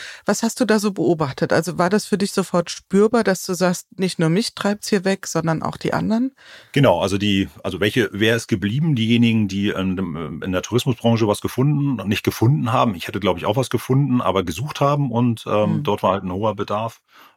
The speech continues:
Speaker 2: Ähm, und im Handwerk, glaub ich, ne, das, ähm, das, äh, war aber auch nicht konkurrenzfähig, was den, die, die, die, den Lohn letztendlich anging. Aber die, ähm, definitiv habe ich erlebt, und das ist ganz, ganz interessant, passt vielleicht auch so ein bisschen,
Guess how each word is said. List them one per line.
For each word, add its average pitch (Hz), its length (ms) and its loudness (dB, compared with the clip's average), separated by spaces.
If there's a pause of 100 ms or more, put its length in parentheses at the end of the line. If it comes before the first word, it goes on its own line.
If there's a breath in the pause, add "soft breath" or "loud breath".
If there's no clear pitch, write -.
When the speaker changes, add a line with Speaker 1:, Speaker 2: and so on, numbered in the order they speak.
Speaker 2:
Ähm, 92 340 -2
und 98 260 -4
im 90 160 -2
Handwerk, 151 340 0 (160)
glaub 143 240 -4
ich, 143 140 -2
ne, 127 100 2
das, 123 300 -4
ähm, 104 340 0
das, 104 280 -10
äh, - 40 -8
war 95 400 2
aber 107 220 0
auch 117 140 -4
nicht 117 100 -2
konkurrenzfähig, 110 720 -4
was 101 180 -2
den, 95 180 -6
die, 95 160 -6
die, 90 160 -8
die, 90 220 -10
den 82 160 -8
Lohn 101 400 0
letztendlich 120 500 -4
anging. 131 500 -2
Aber 98 340 0
die, 98 180 -2
ähm, 92 220 -4
definitiv 113 680 0 (240 loud breath)
habe 98 240 2
ich 98 240 -4
erlebt, 101 400 0
und 98 120 0
das 95 100 -6
ist 101 180 -8
ganz, 104 220 -2
ganz 98 160 -6
interessant, 101 440 -4
passt - 180 -8
vielleicht 101 240 -6
auch 101 100 -2
so 117 100 -4
ein 104 60 -2
bisschen, 104 420 -4